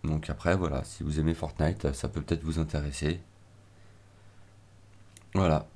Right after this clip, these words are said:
bah, en tout cas, j'espère que cette vidéo vous a plu, n'hésitez pas à vous abonner, à laisser un like, voilà, ou un commentaire.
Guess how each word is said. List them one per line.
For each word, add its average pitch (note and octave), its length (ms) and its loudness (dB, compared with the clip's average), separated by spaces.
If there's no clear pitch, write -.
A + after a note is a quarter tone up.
bah, E2 100 6
en E2 80 4
tout D#2+ 140 -6
cas, F#2+ 140 0
j'espère F2+ 260 -2
que - 60 -6
cette E2 120 0
vidéo D#2+ 260 0
vous D#2 120 0
a C#2+ 40 2
plu, E2 240 0
n'hésitez F2+ 220 0
pas D#2+ 120 0
à D2+ 40 4
vous D2+ 140 0
abonner, D2+ 460 2
à D#2 40 4
laisser C#2 260 -4
un C2+ 60 0
like, C#2+ 440 -2
voilà, C#2 260 -2
ou E2 160 2
un D#2 120 4
commentaire. C#2 440 -4